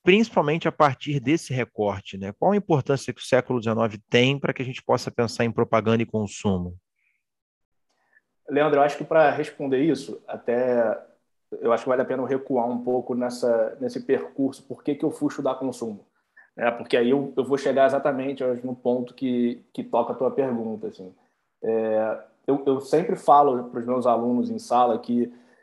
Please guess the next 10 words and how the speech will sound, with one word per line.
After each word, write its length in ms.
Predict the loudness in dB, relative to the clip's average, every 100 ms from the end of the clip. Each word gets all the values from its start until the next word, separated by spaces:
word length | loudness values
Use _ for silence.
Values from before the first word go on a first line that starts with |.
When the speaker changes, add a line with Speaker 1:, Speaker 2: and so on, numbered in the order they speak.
| _ _ _ _ _ _ _ _ 0
Speaker 2:
eu 160 | 2
meio 280 | 2 4 2
que 120 | 2
virei 380 | -2 0 2 0
cientista 400 | -2 -4 -6 -2 -2
social 300 | 2 4 4
por 140 | 4 2
acaso, 480 | 4 4 4 2
assim. 300 | -4 -12 -16
Eu, 180 | -16 -18